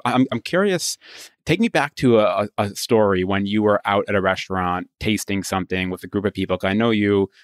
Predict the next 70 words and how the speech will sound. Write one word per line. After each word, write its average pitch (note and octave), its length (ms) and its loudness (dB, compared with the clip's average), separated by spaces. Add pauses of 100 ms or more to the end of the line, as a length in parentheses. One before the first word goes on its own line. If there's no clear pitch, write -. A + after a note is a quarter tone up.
(140)
you G2+ 140 -2
do A2 120 2
these G2+ 160 2
things G2 220 -2
in F#2+ 120 -2
groups. F2 340 -4
Usually F2+ 300 -2
you're F2+ 100 -2
with G2 160 0
other F#2 160 0
people. F2 400 -2
How B2 140 -2
does G#3+ 120 -2
that - 200 0
work? G#3+ 280 2
H-, F3 140 -6
how - 180 0
are, E3 80 4 (100)
are A2+ 60 2
you C3 140 6
in C#3 80 4
communication A2+ 720 2
and F2+ 60 -2
letting G2+ 260 2
everybody G2+ 300 2
know F#2+ 200 4
what's F#2+ 220 2
going G2 340 0
on? C3+ 240 2
Or, G2 240 4 (260)
'cause C3 120 0
I C#3 40 4
know D#3+ 140 4
a - 40 6
lot C3 200 4
of - 60 -8
people B2 200 0
struggle A2 360 2
with G2 100 2
the G2 60 0
idea G2+ 180 2
of F#2+ 120 -2
communicating G#2 500 0
to - 100 -10
other G2+ 220 2
people F2+ 480 0
what's F#2 160 0
happening F#2+ 400 -4
for F2+ 200 -2
them F2 440 -6
when G2 440 0 (380)
they're, F#2 440 2
you G#2 100 -2
know, F#2+ 100 0
they G2+ 100 -2
don't, A2+ 240 0
no A#2 160 4
one A2+ 60 2
wants G#2 180 2
to F#2+ 60 -10
be G2+ 80 2
the F#2 80 2
party G2+ 260 2
pooper. F2+ 400 0
"Oh, F#2 40 4
I E2+ 120 0
can't F#2 300 -6
eat F2+ 180 -8
this," F2+ 220 -4
or, E2 140 -6